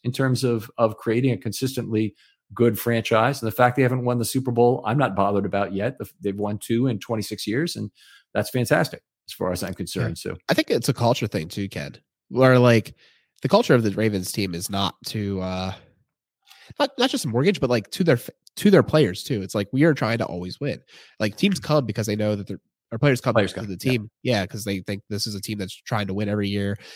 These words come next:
Speaker 2: It's a well-run organization, and once you start doing these mortgages, you will have a harder time ap-, appealing to people in free agency. I mean, how many times we've gotten guys for deals that look kind of, kind of nice, you know, <laughs> uh, like,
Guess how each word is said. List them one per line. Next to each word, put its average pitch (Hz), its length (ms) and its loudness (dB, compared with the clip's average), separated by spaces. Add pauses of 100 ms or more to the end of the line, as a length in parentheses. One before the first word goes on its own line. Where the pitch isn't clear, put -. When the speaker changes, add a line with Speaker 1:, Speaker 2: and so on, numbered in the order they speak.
(200)
Speaker 2:
It's - 100 -12
a 110 40 0
well-run 98 360 4
organization, 95 720 0 (300)
and 101 220 2
once 131 160 4
you 131 80 2
start 95 380 -2 (220)
doing 120 200 4
these 104 160 -2
mortgages, 107 560 -2 (260)
you 110 200 0
will 107 240 4
have 110 180 0
a 101 80 0
harder 104 200 2
time 104 240 -2
ap-, 101 100 -4 (260)
appealing 113 380 -4
to 107 40 -10
people 98 220 -10
in 90 60 -12
free 92 180 -8
agency. 95 320 -8
I 101 60 -8
mean, 107 100 0
how 139 80 4
many 135 120 4
times 120 220 0
we've 117 160 0
gotten 110 260 -2
guys 104 280 -4
for 101 300 -6 (420)
deals 123 220 6
that 101 100 2
look 113 260 0 (160)
kind 92 180 -6
of, 98 140 -6 (300)
kind 104 120 2
of 104 60 2
nice, 127 440 4
you 107 140 -2
know, 110 60 4 (120)
<laughs> - 120 -6
uh, 120 220 6 (160)
like, 107 300 -2